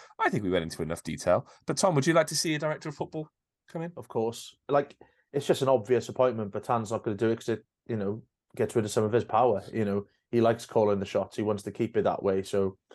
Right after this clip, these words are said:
Speaker 2: I don't see it happening anytime soon, even though it seems like the most obvious thing in the world to happen.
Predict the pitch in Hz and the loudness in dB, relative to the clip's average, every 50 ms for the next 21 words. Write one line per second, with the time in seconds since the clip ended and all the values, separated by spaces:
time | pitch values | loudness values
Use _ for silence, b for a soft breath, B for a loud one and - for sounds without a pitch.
0 | b b b b b 104 101 117 107 101 - - 110 104 101 113 110 - 104 104 | b b b b b -2 0 0 0 0 0 0 2 2 4 2 2 2 0 -4
1 | 101 101 104 101 98 - 117 104 101 - - 104 104 107 101 98 104 101 101 101 | -4 -4 -4 -4 -4 -4 -4 -4 -2 -2 -2 -2 -2 -2 -2 -2 -2 -2 -2 -2
2 | - - 113 104 101 101 - - - _ _ _ - 104 104 101 - - 104 98 | -4 -4 -4 -2 -4 -4 -8 -12 -20 _ _ _ -2 -2 -2 -2 -2 -2 -4 -4
3 | - - 107 104 - 107 101 98 101 110 101 98 - 107 101 101 101 98 101 101 | -2 -2 -2 0 2 2 2 2 2 0 0 0 2 0 0 2 2 2 2 2
4 | 92 98 101 104 101 - - 87 92 110 | 2 2 0 0 0 -2 -4 -6 -6 -8